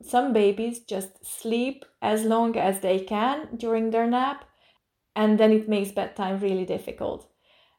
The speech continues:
And they fall asleep later, and that makes them wake up later in the next morning sometimes. Sometimes they s-, wake up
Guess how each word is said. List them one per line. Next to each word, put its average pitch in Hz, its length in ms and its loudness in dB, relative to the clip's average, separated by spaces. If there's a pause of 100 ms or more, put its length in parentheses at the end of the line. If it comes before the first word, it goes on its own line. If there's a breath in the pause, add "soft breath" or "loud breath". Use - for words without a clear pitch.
(120)
And 202 540 2
they 208 160 4
fall 208 260 2
asleep 208 400 -2
later, 294 580 2
and 202 220 -2
that 196 220 -2
makes 196 320 -2
them 202 440 -2 (260)
wake 202 380 2
up 196 220 0
later 214 460 2
in 220 220 -2
the 208 80 0
next 202 380 -4
morning 240 380 0
sometimes. 247 680 -2 (560 soft breath)
Sometimes 277 540 0
they 240 100 6
s-, 233 180 -2
wake 220 320 4
up 208 260 0